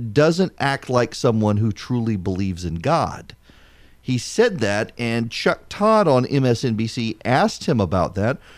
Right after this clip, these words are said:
which actually made for some interesting headlines yesterday.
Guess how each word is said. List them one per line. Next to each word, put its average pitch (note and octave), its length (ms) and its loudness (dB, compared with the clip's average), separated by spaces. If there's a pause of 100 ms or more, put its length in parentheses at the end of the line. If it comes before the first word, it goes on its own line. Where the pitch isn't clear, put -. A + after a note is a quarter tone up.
(180)
which D#3 280 0
actually F3+ 560 0
made C#3 600 2
for F3+ 220 2
some C#3+ 240 0
interesting C3+ 560 -2
headlines A2 680 2
yesterday. G2 840 -2